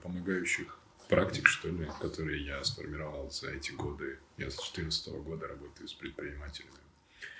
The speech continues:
А, первое, я всегда говорю, что поймите важную вещь, я всегда на стороне предпринимателя.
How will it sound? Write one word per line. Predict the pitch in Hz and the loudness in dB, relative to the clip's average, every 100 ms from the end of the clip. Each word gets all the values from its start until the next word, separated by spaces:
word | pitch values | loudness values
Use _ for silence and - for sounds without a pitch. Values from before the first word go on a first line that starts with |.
| - - - - - - | -14 -16 -18 -20 -20 -6
А, | 87 85 82 80 78 | 0 4 4 4 2
первое, | - 98 92 85 82 85 | 6 6 6 4 0 0
я | 104 | 6
всегда | 92 98 92 98 92 82 - - 98 | 8 8 8 8 8 4 -2 -8 -2
говорю, | 87 80 90 | 2 4 12
что | - - 160 - - - - - - - - - - - | 12 12 6 -2 -8 -16 -18 -18 -16 -16 -16 -20 -10 6
поймите | 95 95 135 101 | 10 10 10 8
важную | 95 95 90 85 78 | 6 6 4 2 6
вещь, | 87 - - - | 6 6 2 0
я | 92 92 | 2 6
всегда | - 80 98 | 6 6 6
на | 101 90 | 6 4
стороне | - 80 76 80 | 2 0 0 2
предпринимателя. | 80 82 - 76 71 69 69 67 | 0 -2 -4 -4 -2 -4 -4 -8